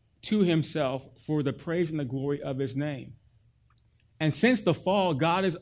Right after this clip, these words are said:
been about redeeming people like you and I, redeeming broken people and relationships. God is on a mission.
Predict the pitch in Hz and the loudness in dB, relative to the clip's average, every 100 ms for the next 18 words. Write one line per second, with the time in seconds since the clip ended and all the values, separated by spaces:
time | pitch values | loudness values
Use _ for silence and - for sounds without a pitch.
0 | _ - 117 180 185 147 156 160 - - | _ -12 -4 -2 0 0 0 -2 -4 -16
1 | _ 135 147 151 117 165 196 190 165 165 | _ -2 2 2 4 6 6 4 2 0
2 | 180 170 147 135 135 139 156 147 139 135 | -2 0 0 -2 -2 4 4 4 2 0
3 | 123 98 101 _ _ _ _ _ 131 131 | -4 -8 -12 _ _ _ _ _ -2 2
4 | 131 180 202 202 202 - - 139 120 147 | 4 6 6 6 2 -4 -12 -6 2 2
5 | 175 190 - 156 - 143 151 - - _ | 4 0 0 -2 0 -4 -6 -8 -20 _
6 | 156 156 151 147 147 139 120 - 110 110 | -4 0 2 2 0 -4 -8 -6 -8 -10
7 | - - _ _ _ _ _ 127 147 160 | -20 -20 _ _ _ _ _ 0 4 4
8 | 180 180 180 185 151 131 - 139 139 | 2 2 2 4 2 0 -4 -6 -6